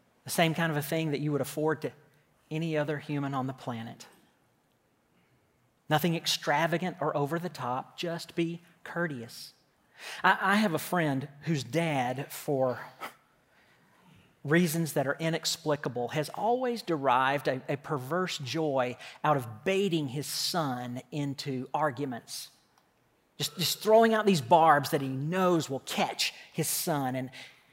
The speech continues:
you know, he's told me, I, I can't tell you the number of times I've, I've just been drawn in. I almost can't help it. And we find ourselves in this big fight,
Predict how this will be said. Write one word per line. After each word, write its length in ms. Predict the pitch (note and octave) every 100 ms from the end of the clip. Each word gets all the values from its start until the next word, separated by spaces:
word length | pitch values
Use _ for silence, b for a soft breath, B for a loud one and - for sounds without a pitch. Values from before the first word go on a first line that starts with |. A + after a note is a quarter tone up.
| B B _
you 80 | C#3+
know, 200 | C3+ E3 - -
he's 200 | - D#3
told 240 | - E3 D#3+
me, 160 | C3+
I, 180 | D#3 D#3 - D#3 -
I 60 | E3
can't 240 | F#3 -
tell 140 | F#3
you 100 | E3+
the 60 | D#3
number 160 | D#3 D3
of 60 |
times 360 | D#3 D#3 D3+ C3+
I've, 240 | B2+ - -
I've 120 | B2+
just 140 | C#3
been 160 | C#3+ A#2+
drawn 400 | - D3+ D3+ D3+
in. 200 | D3+ C3+
I 120 | C#3+
almost 260 | D3+ D#3 -
can't 220 | E3 D3
help 300 | - F#3 E3+
it. 80 | C3+
And 80 | C3
we 80 |
find 280 | B2+ G3 F#3
ourselves 380 | D#3+ - E3+ C#3+
in 80 | C#3+
this 120 | C3+
big 180 | D3 B2
fight, 580 | - - A3+ G#3 G3